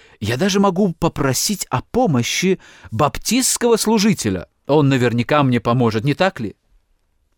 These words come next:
Нет, сударь, в нас нет ничего, что хоть как-то помогло бы вам. Мы ненавидим саму мысль о том, что можем оказаться священниками. Позвольте мне объяснить свои строгие слова.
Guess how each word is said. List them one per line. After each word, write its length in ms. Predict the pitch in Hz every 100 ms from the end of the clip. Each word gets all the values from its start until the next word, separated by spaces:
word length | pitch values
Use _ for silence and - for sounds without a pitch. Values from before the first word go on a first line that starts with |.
| _ _ - - - - -
Нет, 240 | 151 214
сударь, 440 | - 110 85 78 - _ _ _ _ - -
в 180 | 117
нас 280 | 151 208 -
нет 260 | 160 190 -
ничего, 760 | 156 202 - 202 160 131 101 90 -
что 180 | - 151
хоть 260 | 127 -
как-то 480 | - 202 185 - 127
помогло 520 | - 123 123 120 165
бы 180 | 156 151
вам. 300 | 113 87 65 _ _ _ _ _ _ -
Мы 200 | - 147
ненавидим 540 | 151 151 147 156 139 127
саму 300 | - 139 135
мысль 340 | 160 170 127
о 60 | 120
том, 260 | - 175 - -
что 300 | - - 151
можем 380 | 131 151 147 147
оказаться 640 | - - 139 127 139 -
священниками. 960 | 120 - 143 - - 135 90 80 - 78 - _ _ _ _ - - _ _ 131
Позвольте 440 | - 170 220 214 185
мне 200 | 160 165
объяснить 540 | 139 131 139 151 131
свои 420 | - 113 113 107 110
строгие 460 | - 147 110 85
слова. 400 | 87 98 98 82